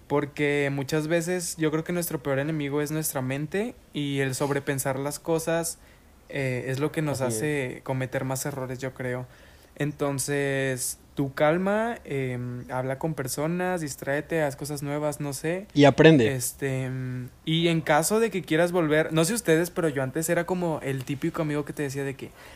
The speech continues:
Speaker 1: "No, no vuelvas con tu ex, em, l-, él la regó, tú la regaste, ella la regó,
Speaker 2: Sí.
Speaker 1: lo que sea, y va a ser un error y no sé qué",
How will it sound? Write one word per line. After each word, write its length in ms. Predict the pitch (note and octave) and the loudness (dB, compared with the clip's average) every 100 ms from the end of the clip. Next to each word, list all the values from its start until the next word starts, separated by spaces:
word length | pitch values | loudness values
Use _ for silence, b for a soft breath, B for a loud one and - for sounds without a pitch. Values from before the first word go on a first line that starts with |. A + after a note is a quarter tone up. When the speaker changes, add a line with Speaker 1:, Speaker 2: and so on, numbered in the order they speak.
| b | b
Speaker 1:
"No, 300 | D#3 F#3+ E3 | 4 8 8
no 180 | C#3+ D#3 | 6 4
vuelvas 300 | F3+ G3 G3 | 4 2 0
con 140 | F#3+ D#3+ | -2 -4
tu 200 | C#3 D3+ | 0 2
ex, 380 | A3 A#3 A#3 - b b | 2 2 0 -12 b b
em, 680 | D#3 D3+ D3 C#3 C#3 C3+ B2+ - - | -2 0 0 -2 -2 -4 -6 -10 -4
l-, 200 | D#3 D3+ - | -2 -2 0
él 140 | D#3 | 4
la 80 | E3 | 4
regó, 420 | D#3 D3 F3+ G#3 | 4 4 4 4
tú 80 | G#3 | 4
la 140 | F#3 | 0
regaste, 420 | E3 D#3 F3+ F3+ F#3+ | 2 2 0 -2 -2
ella 160 | E3+ | 0
la 100 | D#3 | 0
regó, 280 | D3 C#3+ F3 | 0 0 2
Speaker 2:
Sí. 60 | F3+ | 2
Speaker 1:
lo 80 | E3 | 0
que 60 | |
sea, 340 | C#3+ F#3 A3 A#3+ b b b - | -2 0 0 -4 b b b -8
y 480 | F3+ F3+ F3+ F3 E3+ | -2 0 2 2 0
va 160 | D3+ E3+ | 4 4
a 20 | |
ser 160 | F3+ | 4
un 100 | F#3 | 2
error 320 | F3 E3 G#3+ G#3+ | 2 2 2 2
y 40 | |
no 100 | F3 | 0
sé 160 | E3 F3 | -2 0
qué", 300 | G3 A3 | 2 2